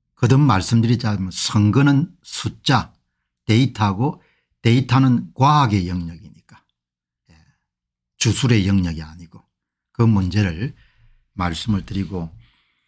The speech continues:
그다음에 이제 더불당이 이제 뭐 앞으로 폭주하는 것은 누구든지 뭐 예상한 일인데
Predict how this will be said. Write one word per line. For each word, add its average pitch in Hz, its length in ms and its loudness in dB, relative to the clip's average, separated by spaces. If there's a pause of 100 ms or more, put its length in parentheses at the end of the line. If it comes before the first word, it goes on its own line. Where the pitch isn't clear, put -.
(840)
그다음에 151 380 4
이제 135 440 4 (460)
더불당이 123 680 4
이제 104 180 0
뭐 104 160 -2
앞으로 120 480 -4
폭주하는 127 640 2
것은 95 420 -2
누구든지 110 440 2
뭐 98 180 0
예상한 113 560 2
일인데 90 520 -4